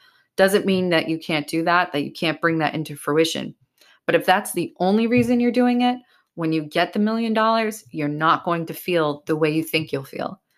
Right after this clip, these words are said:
Now, if you go into writing and you say, "I wanna help people," or,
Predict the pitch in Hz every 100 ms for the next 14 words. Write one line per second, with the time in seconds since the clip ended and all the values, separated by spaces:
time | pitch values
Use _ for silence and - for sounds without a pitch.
0 | _ _ _ - 175 175 185 190 190 180
1 | 175 165 165 165 165 160 147 147 - 151
2 | 143 143 _ _ _ _ _ 165 160 160
3 | 160 160 165 160 151 139 160 170 - 135
4 | 127 135 - - 170 156 151 147